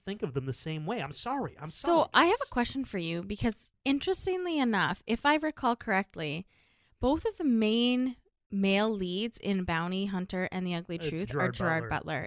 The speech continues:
Speaker 1: both
Speaker 2: Is it
Speaker 1: times.
Speaker 2: Gerard Butler that you don't like, or the writing for Gerard Butler?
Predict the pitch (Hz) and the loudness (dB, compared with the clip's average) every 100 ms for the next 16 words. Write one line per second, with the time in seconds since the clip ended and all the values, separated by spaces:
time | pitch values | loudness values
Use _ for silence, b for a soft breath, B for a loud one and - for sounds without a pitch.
0 | 117 240 226 311 - 294 262 233 202 - | -2 0 0 0 0 0 2 0 0 -2
1 | 196 - 440 440 453 330 381 392 392 330 | -2 0 0 0 -2 0 0 0 -2 -2
2 | 339 392 233 214 202 196 202 226 254 254 | -4 -2 0 2 2 2 2 2 -2 -4
3 | - 247 247 254 240 233 240 - - 262 | -4 -4 -4 -2 -2 -2 -4 -6 -2 -4
4 | 285 | -4